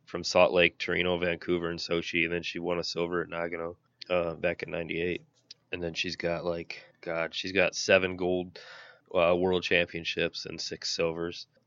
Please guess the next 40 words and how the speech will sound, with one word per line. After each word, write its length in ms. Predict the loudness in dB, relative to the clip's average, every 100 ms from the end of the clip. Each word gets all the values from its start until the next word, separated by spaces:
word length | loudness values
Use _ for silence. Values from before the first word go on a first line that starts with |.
| -4
I 100 | -2
mean, 180 | -2
that's 200 | -2 -4
pretty 220 | 2 2 6
much 220 | 6 6
every 240 | 4 6
year 240 | 6 6 4
of 80 |
her 160 | 2 -2
prof-, 260 | -2 -4 -2
of 300 | 2 2 4
her 200 | 2 4
hockey 280 | 4 2 -4
playing 400 | 0 0 2 0
life, 440 | 0 -2 -4 -12 -4
<laughs> 40 |
almost 480 | -2 2 2 2 0
from 120 | 2
nineteen 300 | 2 2 0
ninety-four, 500 | -2 -2 0 2 2 -2 _
uh, 220 | 2 4
when 160 | 4 0
she 140 | -2
was 100 | -2
only 160 | -2 -4
fifteen. 520 | -4 -12 -10 -10 -10 -16 _ 0
Um, 360 | 2 2 -2 _ _ _ _ _
one, 220 | 4 4 4
one 280 | 6 6
thing 160 | 8 4
about 260 | 8 10 10
her, 180 | 4 0 _ -20 _
she, 340 | -2 2 8 10
uh, 300 | 12 10 6
she 180 | 2
was 140 | 4 4
the 80 | 2
first 400 | 4 6 6 2
woman 340 | 2 2 0
to, 380 | 4 6 6 4